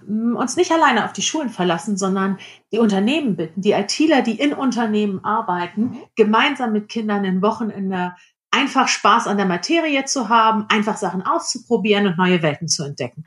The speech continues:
Speaker 2: Wie ist denn die Idee zur Hacker School entstanden?
Speaker 1: Die kam tatsächlich direkt aus dem Doing, wie wir heute so sagen würden. Also die drei Kollegen, die die Hacker School gegründet haben, darunter Andreas Eumann und David Cummins,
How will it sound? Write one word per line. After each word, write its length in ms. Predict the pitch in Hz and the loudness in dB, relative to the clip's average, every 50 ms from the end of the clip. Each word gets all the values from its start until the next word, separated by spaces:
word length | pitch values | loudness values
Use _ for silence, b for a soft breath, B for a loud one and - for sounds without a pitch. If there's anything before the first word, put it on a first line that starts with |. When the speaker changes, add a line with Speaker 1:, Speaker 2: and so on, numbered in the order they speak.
| _ _ _ _ _ _ _ _ _ _ _ _ _ | _ _ _ _ _ _ _ _ _ _ _ _ _
Speaker 2:
Wie 100 | - - | -4 -2
ist 160 | 165 190 - | -2 -2 -2
denn 160 | - 185 180 185 | -2 -4 -4 -4
die 160 | 165 - - | -6 -6 -8
Idee 240 | - 160 185 185 185 | -6 -4 -2 -4 -2
zur 160 | - 202 202 | -4 -4 -2
Hacker 280 | 190 180 - 190 185 | -2 0 0 0 -2
School 280 | 180 - - 196 185 175 | -2 -4 -4 -4 -4 -2
entstanden? 920 | 151 160 180 180 - - 196 196 226 226 160 143 139 147 156 165 - - - _ _ _ _ _ b b b b b b b | -2 -4 -4 -4 -4 -4 -4 -4 -4 -4 -6 -8 -8 -8 -10 -10 -12 -16 -20 _ _ _ _ _ b b b b b b b
Speaker 1:
Die 80 | 233 | 0
kam 280 | 220 - 226 277 330 359 | 0 2 2 2 2 2
tatsächlich 560 | - - 262 - - 247 254 - 269 220 - | 0 -4 -6 -2 -2 -2 -2 -2 -4 -4 -2
direkt 340 | - 240 220 240 262 254 - | 0 0 2 0 0 -2 -2
aus 140 | 226 208 - | -4 -2 0
dem 240 | 220 208 202 185 - | 2 0 2 2 4
Doing, 420 | 247 240 247 226 190 165 156 147 | 4 4 6 4 4 2 2 -2
wie 140 | 160 165 151 | -2 -2 0
wir 160 | 175 160 151 | 0 0 0
heute 260 | 165 160 160 165 170 | 0 0 0 -2 -6
so 100 | 160 160 | -8 -8
sagen 460 | 147 143 151 135 135 147 151 147 143 | -6 -4 -4 -4 -4 -6 -8 -10 -12
würden. 320 | 147 143 139 139 139 135 143 b b b b b b b | -10 -8 -8 -8 -10 -12 -16 b b b b b b b
Also 200 | - 180 190 233 | 2 2 2 2
die 140 | 214 190 196 | 0 -2 -2
drei 240 | - - - 190 269 | -2 2 2 2 2
Kollegen, 380 | 285 - 262 240 254 254 240 226 | 2 2 2 2 4 4 2 2
die 80 | 226 | 2
die 120 | 220 214 196 | 2 2 2
Hacker 200 | 226 226 - 190 | 2 2 0 0
School 240 | - - 220 202 | 0 2 0 2
gegründet 640 | 202 208 - - 190 269 330 311 226 190 175 - - | 2 2 0 2 2 2 4 4 2 2 0 -2 -4
haben, 320 | 170 175 170 170 185 202 190 | 0 0 2 2 2 2 2
darunter 380 | 196 180 202 202 190 196 190 | 2 2 2 2 2 2 0
Andreas 420 | 180 185 185 190 180 175 175 - - | 0 0 0 2 2 0 0 0 0
Eumann 260 | 180 190 190 185 180 | 0 2 2 2 2
und 140 | 170 160 - | 0 0 0
David 300 | 175 175 175 175 175 - | -2 0 -2 -4 -6 -4
Cummins, 500 | - 240 247 226 202 208 240 226 - | -2 0 2 4 4 2 2 0 -6